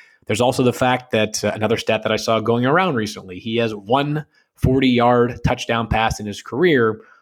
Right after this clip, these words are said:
Odell Beckham Junior has two, right? Which I get it. It's a cherry pick of the highest form, but still, it's, it's instructive that, like, up to this point, the deep ball accuracy has not been, or the deep ball prof-, proficiency has not been the great strength for, uh, Tua. I think he's solid.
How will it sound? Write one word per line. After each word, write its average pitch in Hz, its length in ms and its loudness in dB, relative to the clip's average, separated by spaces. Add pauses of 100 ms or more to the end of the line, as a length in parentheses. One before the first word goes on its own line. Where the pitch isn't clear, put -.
(140)
Odell 117 160 4
Beckham 127 280 0
Junior 113 260 0
has 98 240 -4
two, - 320 -8
right? 110 260 -2
Which 110 300 -4
I - 80 -4
get 110 180 0
it. 107 120 -6
It's - 100 -12
a 104 40 -10
cherry 113 280 2
pick - 240 -4
of - 80 -16
the - 80 -14
highest 104 340 -2
form, 113 540 2 (260)
but 123 140 -8
still, 202 280 0
it's, 202 220 -8
it's 127 240 -4
instructive 107 580 -2
that, 101 160 -8
like, 101 280 -8
up 127 120 -2
to 143 80 2
this 120 140 0
point, 110 400 -6 (100)
the 113 80 -10
deep 123 260 0
ball 107 160 0
accuracy 104 520 -4
has 95 140 -8
not 104 200 -2
been, 95 300 -4 (380)
or 110 60 -10
the 107 100 -4
deep 139 240 2
ball 123 200 -2
prof-, - 440 -4
proficiency 113 720 -2
has 92 180 -4
not 101 220 -2
been 95 140 -4
the 95 80 -6
great 104 280 -6
strength 98 340 -4
for, 98 280 -4 (340)
uh, 107 220 0
Tua. 104 320 2 (240)
I - 20 -6
think 196 120 0
he's 208 100 0
solid. 175 400 2